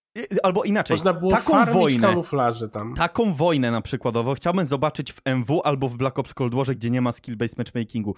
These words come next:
Speaker 1: Jeśli by coś takiego
Speaker 2: O,
Speaker 1: było,
Speaker 2: no.
Speaker 1: zainwestuję cały swój set w to, że będę w to grał, nie? Naprawdę. Jeśli będzie w-, wojna bez S B M M, to będą streamy z tej gry.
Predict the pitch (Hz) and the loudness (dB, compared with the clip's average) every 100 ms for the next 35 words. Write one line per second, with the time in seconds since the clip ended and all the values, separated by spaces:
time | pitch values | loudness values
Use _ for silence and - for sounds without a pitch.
0 | - - - 180 190 190 233 - 214 220 | -10 -10 -4 -2 0 0 0 0 -2 0
1 | 190 185 208 208 220 277 - - - _ | 2 2 4 4 2 0 -8 -20 -20 _
2 | _ _ _ _ _ _ _ _ 147 233 | _ _ _ _ _ _ _ _ -2 2
3 | 226 202 - 262 240 - 233 226 - 214 | 2 0 -2 0 0 0 0 0 -2 -4
4 | 190 - 226 240 - _ _ _ _ _ | -2 0 0 -2 -10 _ _ _ _ _
5 | _ _ _ - 208 214 - 147 170 165 | _ _ _ -2 2 2 0 0 2 2
6 | 156 160 147 135 113 80 104 104 _ 139 | 0 -2 -4 -6 -10 -10 -12 -14 _ -8
7 | 127 98 95 - - 143 - 180 175 160 | -6 -6 -10 -18 -14 -10 -4 -2 -2 -2
8 | 208 208 196 165 208 170 214 220 202 196 | 0 2 0 -2 -4 0 2 2 2 0
9 | 170 220 214 180 170 170 165 170 180 180 | 0 0 0 -2 0 0 2 2 0 -2
10 | - _ _ _ _ _ _ _ 151 151 | -10 _ _ _ _ _ _ _ -2 0
11 | 143 139 - 123 110 - 101 101 | 0 -4 -4 -6 -6 -8 -12 -14